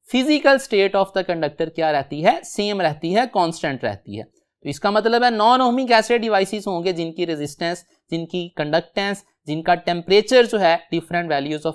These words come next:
current voltage के लिए सेम नहीं रहता। या अगर आप ग्राफ के साथ इसको रिलेट करें तो ohmic डिवाइसेस के ग्राफ की स्लोप क्या होती है, कांस्टेंट होती है। स्लोप अगर कांस्टेंट होगी तो ohmic डिवाइसेस की कंडक्टेंस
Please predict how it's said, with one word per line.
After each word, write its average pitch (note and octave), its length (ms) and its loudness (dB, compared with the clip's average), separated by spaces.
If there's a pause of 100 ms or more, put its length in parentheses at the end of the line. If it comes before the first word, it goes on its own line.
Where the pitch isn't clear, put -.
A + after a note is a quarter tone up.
(120)
current C#3+ 260 -2
voltage C3 300 -6
के C#3 140 -10
लिए C3+ 160 -6
सेम F3 240 -8 (100)
नहीं C#3 240 -6
रहता। G#2+ 420 -12 (280)
या F3+ 160 6
अगर A#3 160 4
आप B3 140 10
ग्राफ F3 380 6
के D4+ 100 -2
साथ B3+ 240 6
इसको B3 220 -4
रिलेट F3+ 320 -2
करें E3 260 -2 (400)
तो G3+ 220 2
ohmic A#3 360 0
डिवाइसेस A3+ 480 2
के A#3+ 140 0
ग्राफ F3+ 400 6
की A3 100 -6
स्लोप G3 480 2
क्या A3+ 120 6
होती F3 360 -2
है, F3+ 120 0
कांस्टेंट C#3+ 500 -8
होती F3 280 -6
है। A#3 160 0 (240)
स्लोप A3+ 500 4
अगर C#4+ 200 6
कांस्टेंट G#3+ 540 -2
होगी F#3+ 280 -4
तो G3+ 160 -2
ohmic F#3+ 280 -4
डिवाइसेस E3 440 -2
की F#3 120 -12
कंडक्टेंस D#3+ 680 -6